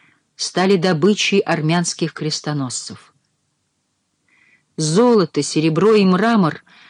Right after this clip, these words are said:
легко было уничтожить, но уничтожить в сердце народа чувства, с которыми он сроднился — уничтожить обожание, какое он питал к родным богам, было гораздо труднее.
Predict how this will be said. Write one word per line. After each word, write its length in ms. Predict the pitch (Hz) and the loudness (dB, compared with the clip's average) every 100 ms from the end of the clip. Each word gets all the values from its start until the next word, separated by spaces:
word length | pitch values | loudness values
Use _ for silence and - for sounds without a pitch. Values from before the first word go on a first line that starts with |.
| _ _ _ - | _ _ _ -2
легко 460 | 180 226 - 262 | 2 2 2 2
было 220 | 214 226 208 | 4 4 4
уничтожить, 960 | 190 175 - - 139 120 98 - - _ _ _ _ | 4 0 -2 -2 -2 -2 -10 -14 -16 _ _ _ _
но 180 | 147 180 | -2 2
уничтожить 600 | 196 196 - 208 202 190 | 4 4 2 2 2 0
в 80 | - | -4
сердце 400 | - 185 - - | -2 -2 -2 0
народа 380 | 170 170 175 170 | 0 2 2 0
чувства, 480 | - 196 180 - 156 | 0 -2 -2 -4 -6
с 100 | - | -4
которыми 580 | 160 - 180 170 165 - | -4 0 0 2 0 -2
он 220 | 170 170 | -2 -2
сроднился — 960 | 151 - 147 139 151 185 185 - - 110 _ _ _ _ _ - - - | -4 -4 -4 -2 0 0 0 -4 -10 -14 _ _ _ _ _ -20 -10 0
уничтожить 680 | 190 185 - 233 208 202 - | 2 2 2 2 2 0 -2
обожание, 800 | 202 196 185 190 214 196 165 147 | 0 2 0 2 2 0 0 -2
какое 380 | 151 - 180 | -4 0 2
он 160 | 170 165 | 2 0
питал 400 | - 156 170 165 | -2 -2 -2 -2
к 100 | - | -2
родным 440 | 156 147 160 165 | -4 -2 0 0
богам, 520 | 139 147 156 180 151 - _ _ _ _ _ | -2 -2 -2 -2 -2 -8 _ _ _ _ _
было 260 | 147 175 180 | -2 2 2
гораздо 540 | 175 175 202 185 180 | 2 0 -2 -4 -8
труднее. 640 | - 175 151 139 110 - | -6 -6 -4 -4 -6 -10